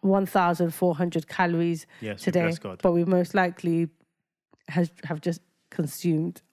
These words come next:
Speaker 1: all those calories back."
Speaker 2: I don't think it was a thousand calories.
Speaker 1: <laughs>
Speaker 2: I didn't finish my fish. It definitely wasn't a thousand for me.
Speaker 1: Mm.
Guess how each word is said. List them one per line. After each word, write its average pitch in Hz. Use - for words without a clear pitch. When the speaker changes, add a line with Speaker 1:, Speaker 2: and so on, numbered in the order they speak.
Speaker 1:
all 180
those 175
calories 160
back." -
Speaker 2:
I 339
don't 131
think 107
it 110
was 101
a 98
thousand 107
calories. 196
Speaker 1:
<laughs> -
Speaker 2:
I -
didn't 165
finish 135
my 120
fish. 113
It 104
definitely 123
wasn't 107
a -
thousand 104
for 98
me. 95
Speaker 1:
Mm. 165